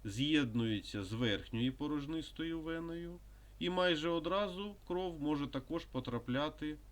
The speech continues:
в нижню порожнисту вену. Таким чином, поперековий анастомоз з'єднує верхню і нижню порожнисту вену,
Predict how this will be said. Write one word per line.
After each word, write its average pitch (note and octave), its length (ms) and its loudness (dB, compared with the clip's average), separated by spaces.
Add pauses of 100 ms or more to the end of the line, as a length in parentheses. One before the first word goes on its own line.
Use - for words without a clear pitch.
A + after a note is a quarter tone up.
(160)
в G#2+ 140 0
нижню G2 440 6
порожнисту D#2+ 680 -8
вену. D#2 340 -10 (540)
Таким D3 320 0
чином, D#3+ 340 2
поперековий C#3+ 760 2
анастомоз D#3+ 600 -2
з'єднує A#2+ 520 2
верхню A2 480 -2
і A2 40 0
нижню G#2 360 -4
порожнисту G2+ 640 -8
вену, F#3+ 460 -6